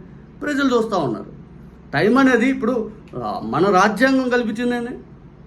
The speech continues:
మన డెమోక్రసీ కంట్రీ, ప్రతి ఐదేళ్ళకి ఒకసారి ఎన్నికలు జరిగిద్ది. మనం శాశ్వతంగా రాజులం కాదు కదా. అప్పుడు సంవత్సరం అయిపోయింది, ఇంకా నాలుగేళ్ళు, ఇంకా రెండేళ్ళు విపరీతం కేసులు పెడతారు. చివరి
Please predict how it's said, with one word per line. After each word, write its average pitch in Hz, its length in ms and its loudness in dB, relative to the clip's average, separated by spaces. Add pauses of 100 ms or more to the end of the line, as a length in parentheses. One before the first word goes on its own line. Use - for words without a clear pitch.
(400)
మన 175 220 -2
డెమోక్రసీ 220 540 -2
కంట్రీ, 233 260 -4 (380)
ప్రతి 175 280 0
ఐదేళ్ళకి 247 340 2
ఒకసారి 233 280 4
ఎన్నికలు 226 300 0
జరిగిద్ది. 202 340 -2
మనం 165 220 -2
శాశ్వతంగా 226 540 -4
రాజులం 214 320 -2 (100)
కాదు 196 240 0
కదా. 165 140 -4 (460)
అప్పుడు 247 260 -8
సంవత్సరం 220 320 -4
అయిపోయింది, 226 340 -4
ఇంకా 240 160 -4
నాలుగేళ్ళు, 202 380 0
ఇంకా 208 180 0
రెండేళ్ళు 226 360 2 (440)
విపరీతం 226 500 -2
కేసులు 220 300 0
పెడతారు. 185 320 -4 (140)
చివరి 247 220 -4